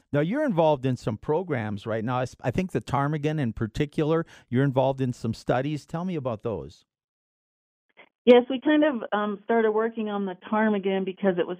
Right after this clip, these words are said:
Speaker 2: petitioned to be listed on the en-, as threatened and endangered under the Endangered Species Act, mainly due to threats, um, to the, the changes in the alpine due to climate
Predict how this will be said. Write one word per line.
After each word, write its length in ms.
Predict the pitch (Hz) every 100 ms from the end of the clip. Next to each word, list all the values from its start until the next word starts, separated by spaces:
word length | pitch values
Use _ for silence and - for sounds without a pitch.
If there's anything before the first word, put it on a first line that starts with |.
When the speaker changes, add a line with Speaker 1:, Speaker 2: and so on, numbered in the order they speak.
| -
Speaker 2:
petitioned 480 | - 214 202 202
to 60 | 185
be 140 | 180
listed 540 | 175 190 - 190 190 180 -
on 240 | 170 170
the 120 | 170 170
en-, 240 | 165 165 _ _ -
as 120 | 165 160 _ -
threatened 320 | 175 - 180
and 100 | 175
endangered 560 | 170 165 160 175 185 175
under 180 | 165
the 100 | 160
Endangered 520 | 160 160 160 165 165 -
Species 420 | - 170 175 185 175
Act, 320 | 175 175 - _ - - _ _ 196
mainly 480 | 214 220 214 202
due 340 | 190 190 190 180 -
to 140 | 185 -
threats, 320 | 175 170 - - - -
um, 480 | 165 156 151 156 - _ _
to 180 | 185 165 156
the, 200 | 156 - - _ _ 170
the 80 | 165
changes 340 | 190 180 180 170
in 80 |
the 120 | 175 -
alpine 460 | 156 165 175 175
due 120 | 160 160
to 100 | 143
climate 380 | - 165 180 -